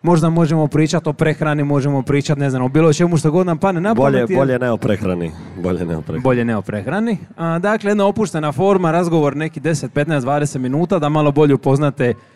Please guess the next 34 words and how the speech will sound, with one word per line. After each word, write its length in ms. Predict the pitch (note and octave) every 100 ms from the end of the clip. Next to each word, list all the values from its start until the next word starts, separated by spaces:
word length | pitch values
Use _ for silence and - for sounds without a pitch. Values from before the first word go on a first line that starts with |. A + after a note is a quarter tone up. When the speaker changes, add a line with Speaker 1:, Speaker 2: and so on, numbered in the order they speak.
| -
Speaker 1:
Hillsona, 520 | A3 F#3+ - E3+ D#3+
zašto 280 | D3 F3 -
će 120 | C#3+
čovjek 280 | C#3 D3+ D#3
bavit 260 | C#3+ D3 C3
glazbom, 500 | C#3+ E3+ E3+ D3+ A#2 - _ _ -
što 220 | - F#3+
ga 80 | D#3+
je 60 |
potaknulo, 640 | - D3 F3+ E3 F3 D#3 C#3+
ne 180 | D3
znam, 500 | C3+ C#3+ B2+ C3 B2+
zašto 460 | B2+ F3 D#3 D#3+ C#3+
je 160 | C3+ C3
roza 340 | E3 D3+ D3
marama, 360 | C3+ C#3 C#3+ B2+
zašto 260 | B2+ -
nije 180 | C3+ C3+
bijela, 360 | A#2 C3+ B2+ B2+
na 120 | B2
primjer, 380 | B2 B2+ C3+ C3+
i 60 |
tako 260 | D#3+ E3 C3
te 160 | D3+
neke 240 | A#2+ A#2+ A2+
pojedinosti 560 | B2+ A#2 C3 C#3 A#2
koje 240 | A#2 B2 B2
sam 140 | C3
siguran 420 | A2+ B2 A#2 A2+
zanimaju 380 | A2 A2+ G#2 A2
ljude 180 | A2 G#2+
koji 160 | G2+ G2
su 120 | -
došli. 340 | G3+ F#3+ F3